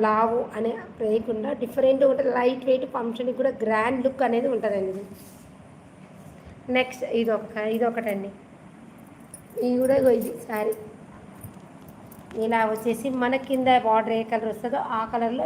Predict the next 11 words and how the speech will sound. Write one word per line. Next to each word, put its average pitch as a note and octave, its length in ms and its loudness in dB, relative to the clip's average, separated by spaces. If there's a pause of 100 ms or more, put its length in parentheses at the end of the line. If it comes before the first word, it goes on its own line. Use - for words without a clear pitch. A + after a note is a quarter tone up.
(160)
ఈ - 20 -2 (120)
బ్లౌజ్. F3+ 280 -8 (680)
పళ్ళు B3+ 280 2
అనేది C#4 280 0
మనకి A#3+ 200 -4
ఇగో C4 160 2
ఇలా B3 120 -2 (120)
డిఫరెంట్గా A3+ 560 -2 (120)
ఇలా A#3 120 -4 (120)
చెక్స్ - 260 -10
వచ్చేస్తుంది. - 460 -12